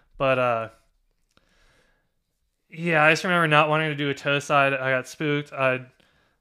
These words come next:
uh, pendied in the straight, um, before that very last right and, like, hit something, lost my board, it shot off, and I slid straight into the storm drain and watched my, uh, my toes bend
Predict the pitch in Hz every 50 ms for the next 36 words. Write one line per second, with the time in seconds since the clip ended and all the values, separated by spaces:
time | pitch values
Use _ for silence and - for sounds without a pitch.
0 | _ _ - 143 135 131 127 123 117 117 - - - 165 160 160 160 165 160 160
1 | 151 151 - - 143 143 139 135 - - - 147 139 139 135 135 131 - _ _
2 | _ _ _ _ _ _ _ _ _ _ _ _ _ _ _ 156 139 127 123 123
3 | 120 120 120 - - 143 135 131 131 127 123 127 123 123 123 127 123 123 120 -
4 | - 131 123 123 123 123 120 - _ _ _ _ - 139 131 127 127 123 120 120
5 | - - 180 151 - - 180 156 156 165 160 156 - _ _ _ - 147 151 143
6 | - - 147 131 135 139 143 139 139 135 - - - 135 135 131 131 127 131 131
7 | - - _ _ _ _ _ _ _ - 147 135 135 135 131 - - 139 127 123
8 | 113 - - - - 151 151 156 151 - - 151 143 143 143 135 123 - - -
9 | 143 147 151 147 143 156 151 151 151 156 160 160 - - _ _ _ _ _ _
10 | - 151 139 131 127 123 127 131 131 131 - - - - 139 135 131 131 131 127
11 | 127 127 120 127 123 120 117 117 113 113 113 113 - _ _ _ _ _ _ _
12 | _ _ _ _ _ _ _ _ _ _ - 135 127 127 - - - 147 147 156
13 | 160 147 139 147 131 127 131